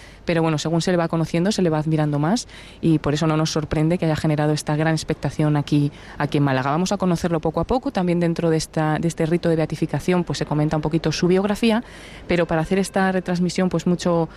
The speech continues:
mucho más cercana a esta gran figura del padre Tiburcio Arnaiz, tenemos con nosotros al padre Juan Francisco Pacheco. No es desconocido para todos los oyentes porque es un gran colaborador de Radio María, en su programa No tengáis miedo,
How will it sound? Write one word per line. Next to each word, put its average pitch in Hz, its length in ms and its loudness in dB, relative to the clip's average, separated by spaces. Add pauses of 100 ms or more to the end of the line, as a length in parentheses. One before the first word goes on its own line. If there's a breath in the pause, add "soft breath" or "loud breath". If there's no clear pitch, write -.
(160 loud breath)
mucho 185 160 0
más 190 180 2
cercana 185 420 0
a 214 40 2
esta 185 200 -2
gran 165 200 0
figura 165 320 0
del 160 120 2
padre 160 320 0
Tiburcio 165 380 -2
Arnaiz, 170 320 2 (380 loud breath)
tenemos 180 280 2
con 202 120 0
nosotros 196 360 2
al 180 140 0
padre 185 260 0
Juan 170 220 -2
Francisco 156 420 -2
Pacheco. 147 500 -2 (360 loud breath)
No 175 120 4
es 196 100 2
desconocido 196 520 0
para 190 220 0
todos 175 240 2
los 175 140 -4
oyentes 233 420 2
porque 160 280 -2
es 151 120 -2
un 165 80 2
gran 160 180 0
colaborador 165 500 2
de 160 240 2
Radio 160 240 0
María, 226 520 2
en 185 100 -2
su 170 100 -4
programa 160 340 0
No 170 100 0
tengáis 175 400 2
miedo, 175 320 2